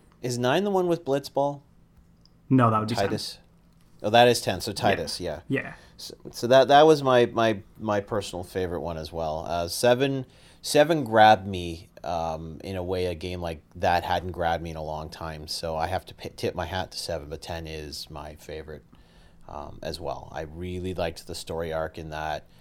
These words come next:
Speaker 1: Um, I liked that they brought out a sequel to it. It was so popular. They actually, it's the first time I think they've ever sequeled a game like that.
Speaker 2: Right, yeah.
Speaker 1: Um,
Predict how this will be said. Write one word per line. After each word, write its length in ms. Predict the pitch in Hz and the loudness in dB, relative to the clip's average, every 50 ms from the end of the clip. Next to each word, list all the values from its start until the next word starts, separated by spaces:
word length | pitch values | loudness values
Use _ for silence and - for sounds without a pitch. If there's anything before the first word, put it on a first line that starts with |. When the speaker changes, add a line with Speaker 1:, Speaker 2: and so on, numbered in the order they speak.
| - - - - - - | -20 -20 -20 -20 -20 -16
Speaker 1:
Um, 420 | - 76 73 76 76 76 76 - - | -12 -10 -10 -10 -10 -12 -16 -16 -10
I 80 | - 80 | -8 -8
liked 460 | 82 85 85 82 87 90 - - - | -6 -2 -2 -2 -2 -2 -4 -10 -8
that 180 | - 82 82 - | -8 -8 -6 -6
they 80 | 85 | -8
brought 260 | 82 87 87 82 80 80 | -4 -2 -2 0 0 -2
out 120 | 82 82 | -2 -4
a 60 | 82 | -4
sequel 360 | - - - 104 98 - 92 - | -6 -6 -8 -8 -6 -8 -8 -8
to 160 | - - 78 | -8 -12 -10
it. 60 | 78 | -8
It 60 | 82 | -8
was 120 | 80 80 - | -8 -6 -6
so 300 | - - - 95 92 90 | -6 -4 -2 -2 -2 -2
popular. 580 | - - 82 82 87 - - 85 78 78 78 | -2 -2 -2 -2 -2 -4 -6 -8 -8 -8 -8
They 140 | 78 80 78 | -6 -6 -6
actually, 420 | 78 80 80 - - 82 82 78 - - | -4 -6 -6 -8 -10 -10 -10 -10 -12 -14
it's 100 | - - | -16 -16
the 60 | 82 | -12
first 240 | - - 90 - - | -8 -8 -8 -6 -6
time 180 | 92 87 80 82 | -6 -6 -6 -8
I 60 | 80 | -8
think 220 | - - - 95 | -10 -10 -12 -10
they've 120 | - 82 78 | -10 -8 -8
ever 200 | 85 80 80 80 | -8 -8 -8 -10
sequeled 420 | - - - 95 92 - 85 78 82 | -10 -10 -10 -10 -10 -10 -10 -10 -10
a 40 | |
game 240 | 73 76 73 73 76 | -10 -10 -12 -12 -12
like 180 | 71 69 - - | -12 -12 -12 -8
that. 180 | - 69 - | -6 -4 -2
Speaker 2:
Right, 320 | 117 110 104 101 101 104 - | -2 -2 -2 -4 -6 -6 -6
yeah. 300 | - 107 104 104 101 95 - - _ - - - - - - - | -6 -6 -6 -6 -8 -10 -12 -18 _ -20 -20 -20 -20 -20 -18 -14
Speaker 1:
Um, 380 | - 80 80 80 78 78 78 | -12 -10 -10 -10 -12 -14 -16